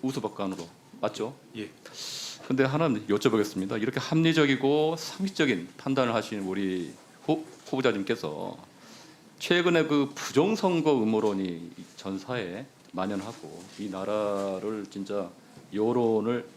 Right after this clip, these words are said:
Speaker 1: 이게 국론을 양분하고 있습니다. 이거에 대해서 어떻게 생각하십니까?
Speaker 2: 국민들 개개인이 뭐 여러 가지 생각을 할 수는 있겠습니다만,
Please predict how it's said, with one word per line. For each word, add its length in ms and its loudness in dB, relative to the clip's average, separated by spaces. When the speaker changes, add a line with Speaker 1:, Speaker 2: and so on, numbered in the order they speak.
Speaker 1:
이게 300 0
국론을 600 0
양분하고 400 0
있습니다. 440 -10
이거에 200 6
대해서 240 4
어떻게 260 4
생각하십니까? 560 -2
Speaker 2:
국민들 560 4
개개인이 560 6
뭐 180 2
여러 200 4
가지 200 4
생각을 560 0
할 100 -2
수는 300 2
있겠습니다만, 960 0